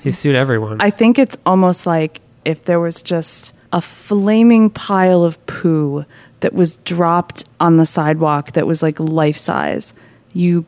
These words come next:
Speaker 2: couldn't not talk about it.
Speaker 1: Yeah.
Speaker 2: Is it distasteful? Does it smell bad?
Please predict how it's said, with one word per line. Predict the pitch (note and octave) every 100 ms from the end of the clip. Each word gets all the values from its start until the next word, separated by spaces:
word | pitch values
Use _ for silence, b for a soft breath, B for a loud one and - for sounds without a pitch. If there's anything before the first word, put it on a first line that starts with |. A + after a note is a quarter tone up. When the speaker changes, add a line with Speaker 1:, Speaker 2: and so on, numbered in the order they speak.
| -
Speaker 2:
couldn't | - F3+ E3+ E3
not | - D3 -
talk | - D#3 D#3
about | - D2 -
it. |
Speaker 1:
Yeah. | B2+ A#2+ A#2
Speaker 2:
Is | F3+ F3
it | -
distasteful? | F3+ F3 - F3 F3+ - G3 F#3+ - F#3+
Does | F3
it | E3 -
smell | - E3+ E3
bad? | E3+ E3+ E3+